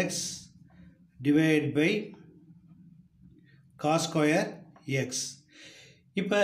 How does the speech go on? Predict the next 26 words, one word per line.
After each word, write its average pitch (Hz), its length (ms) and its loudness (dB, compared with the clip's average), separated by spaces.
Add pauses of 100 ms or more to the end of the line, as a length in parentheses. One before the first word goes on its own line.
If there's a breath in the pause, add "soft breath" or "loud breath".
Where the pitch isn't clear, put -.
லைக் 208 220 2
டேர்ம் 196 220 2
பாருங்க, 160 260 4 (280)
டூ 226 80 4 (160)
sin 190 240 2
square 185 260 4 (120)
x 196 120 -6 (140)
minus 165 320 4 (100)
sin 151 240 2
square 139 240 2 (100)
x. - 40 -10 (400 loud breath)
அப்போ - 200 -2
என்ன 180 180 6
வரும்? 175 280 4 (380 loud breath)
ஒன் 170 200 4
sin 170 200 4
square 156 160 2
இல்லையா? 151 240 2 (540 loud breath)
அப்போ 165 200 0 (680)
equal 165 280 2 (100)
to 185 80 0 (1700 soft breath)
sin 160 200 2 (100)
square 165 340 2 (140)
x - 40 -8 (1120)
plus 190 220 4 (1600)
cos 160 220 2